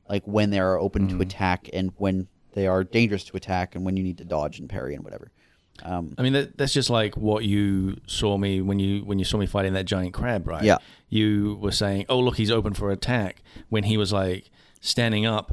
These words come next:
Speaker 1: Right,
Speaker 2: But
Speaker 1: isn't
Speaker 2: I
Speaker 1: that,
Speaker 2: wouldn't
Speaker 1: yeah.
Speaker 2: attack him because he's going for a big, heavy attack w-,
Speaker 1: So
Speaker 2: when he's doing that.
Speaker 1: this
Speaker 2: So
Speaker 1: also
Speaker 2: I
Speaker 1: comes
Speaker 2: would
Speaker 1: down
Speaker 2: dodge
Speaker 1: to
Speaker 2: away.
Speaker 1: me not knowing the mechanics of the game,
Speaker 2: I mean, that's,
Speaker 1: where I would have
Speaker 2: that's true,
Speaker 1: assumed,
Speaker 2: yeah.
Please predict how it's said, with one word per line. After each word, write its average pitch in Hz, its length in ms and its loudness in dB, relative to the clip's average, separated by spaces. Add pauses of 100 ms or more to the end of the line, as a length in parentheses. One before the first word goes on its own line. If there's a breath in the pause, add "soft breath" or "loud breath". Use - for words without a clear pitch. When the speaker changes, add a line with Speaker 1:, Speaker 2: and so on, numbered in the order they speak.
Speaker 1:
Right, 92 200 2
Speaker 2:
But 113 100 6
Speaker 1:
isn't 95 120 2
Speaker 2:
I 123 120 6
Speaker 1:
that, 120 40 -2
Speaker 2:
wouldn't 151 180 4
Speaker 1:
yeah. 117 60 4
Speaker 2:
attack 156 280 0
him 113 100 2
because 107 300 0
he's 117 180 2
going 113 280 2
for 110 180 0
a 98 160 2
big, 101 320 0
heavy 110 280 2
attack 120 380 0
w-, 110 240 -2
Speaker 1:
So 113 220 8
Speaker 2:
when 107 120 12
he's 104 160 2
doing 123 280 4
that. 95 200 2
Speaker 1:
this - 100 6
Speaker 2:
So - 80 12
Speaker 1:
also 117 180 8
Speaker 2:
I 113 60 6
Speaker 1:
comes 107 260 8
Speaker 2:
would - 80 -6
Speaker 1:
down 104 140 8
Speaker 2:
dodge 101 120 4
Speaker 1:
to 107 120 6
Speaker 2:
away. 104 340 6
Speaker 1:
me - 0 -
not 98 320 4
knowing 98 300 2
the 90 60 0
mechanics 95 400 -4
of - 60 -12
the 95 60 -10
game, 95 220 4
Speaker 2:
I - 20 6
mean, 123 160 6
that's, 104 120 2
Speaker 1:
where 101 100 8
I 110 120 12
would 120 160 10
have 107 80 8
Speaker 2:
that's 113 120 4
true, 113 140 8
Speaker 1:
assumed, 101 160 8
Speaker 2:
yeah. 98 240 2